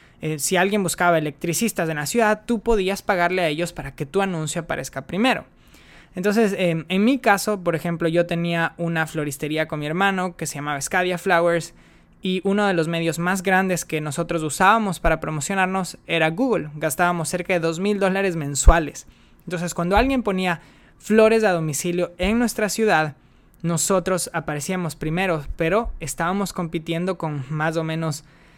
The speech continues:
seis otros anuncios de personas que estaban ahí, más las, las personas que estaban ya rankeadas orgánicamente ahí. Entonces, eh, la ventaja de, del marketing de búsqueda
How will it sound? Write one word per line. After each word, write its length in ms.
seis 440
otros 300
anuncios 400
de 80
personas 400
que 80
estaban 400
ahí, 320
más 480
las, 400
las 240
personas 400
que 60
estaban 340
ya 160
rankeadas 480
orgánicamente 800
ahí. 220
Entonces, 560
eh, 240
la 180
ventaja 800
de, 440
del 400
marketing 680
de 80
búsqueda 680